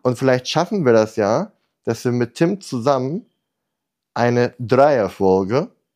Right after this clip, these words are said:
planen, wirklich im Voraus mit Termin, ähm, und dass wir das dann so planen,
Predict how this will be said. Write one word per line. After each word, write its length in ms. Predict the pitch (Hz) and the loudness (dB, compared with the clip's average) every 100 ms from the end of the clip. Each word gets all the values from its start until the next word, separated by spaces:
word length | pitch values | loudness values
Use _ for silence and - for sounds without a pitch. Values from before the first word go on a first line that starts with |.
| _ _ _ _ | _ _ _ _
planen, 720 | - 135 151 135 113 156 254 _ _ _ _ | 2 4 4 2 0 0 -6 _ _ _ _
wirklich 260 | 120 - | -6 -2
im 140 | 127 117 | -2 -2
Voraus 480 | - 147 156 151 143 | 0 0 2 0 2
mit 220 | 143 143 | -2 0
Termin, 640 | - 131 139 127 143 240 _ _ _ _ _ _ _ _ _ _ - | 0 0 0 0 -2 -6 _ _ _ _ _ _ _ _ _ _ 0
ähm, 1300 | 113 110 107 107 104 104 101 101 104 101 101 101 107 _ _ _ _ _ _ - - _ | 2 4 4 4 2 2 2 2 0 -4 -6 -10 -14 _ _ _ _ _ _ -20 -20 _
und 160 | 113 123 | -2 0
dass 180 | 127 | 2
wir 100 | 131 113 | 2 2
das 220 | 131 - | 0 2
dann 240 | 135 117 | 2 2
so 160 | 113 175 | 2 0
planen, 720 | - - 107 104 107 143 208 | -2 0 2 2 0 -4 -8